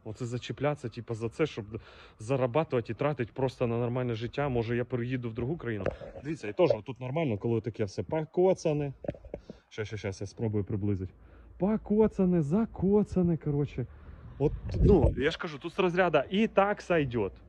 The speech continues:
От нам машини, я казав вже, по-моєму, чи не казав, як ремонтують, на, ми на З С У відправляємо, то колесо відпаде, то ще що-то. Вони тут, британці, <laughs> вообще, це "і так сойдет".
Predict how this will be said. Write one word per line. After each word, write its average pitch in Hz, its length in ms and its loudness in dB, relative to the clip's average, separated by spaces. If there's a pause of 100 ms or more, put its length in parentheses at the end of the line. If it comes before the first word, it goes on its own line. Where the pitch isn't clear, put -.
(160)
От 123 160 -6
нам 156 120 4
машини, 143 480 0
я 104 140 -2
казав 120 320 0
вже, 107 100 -6
по-моєму, 104 380 -6
чи 117 120 -8
не 110 80 -4
казав, 110 260 -2 (380)
як 120 180 -4
ремонтують, 135 680 0
на, 110 240 0
ми 113 100 -2
на 120 120 -2
З 120 60 -4
С 120 140 -6
У 208 120 2
відправляємо, 107 560 -2 (280)
то 147 160 -2
колесо 139 540 0
відпаде, 117 400 -4
то 143 160 -8
ще 139 300 -8
що-то. 110 340 -8 (420)
Вони 151 220 -2
тут, 156 160 -8
британці, 143 640 -2
<laughs> - 0 -
вообще, 135 420 -2
це 123 140 -4
"і 180 160 0
так 269 340 0
сойдет". 143 560 0